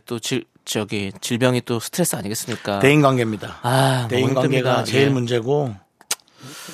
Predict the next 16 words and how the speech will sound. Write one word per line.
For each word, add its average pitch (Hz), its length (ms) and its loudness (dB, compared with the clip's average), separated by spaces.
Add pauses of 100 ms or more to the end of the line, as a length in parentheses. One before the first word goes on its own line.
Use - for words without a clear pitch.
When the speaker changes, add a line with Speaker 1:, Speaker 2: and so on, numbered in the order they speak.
(160)
Speaker 2:
이게 123 160 2
이상할 170 320 4
정도로 123 560 2 (100)
Speaker 1:
네. 107 280 -12 (580)
일단 127 260 4
Speaker 2:
대인관계가 117 480 4 (880)
문제입니다. 113 220 -2
Speaker 1:
그렇습니다. 135 500 2
자, 131 240 -4
우리 147 140 0
모두 175 480 8 (400)
오늘 131 320 -4 (160)
토요일인데 165 580 2
좀 131 220 -6 (120)
분위기가 135 300 0
조금 131 400 -4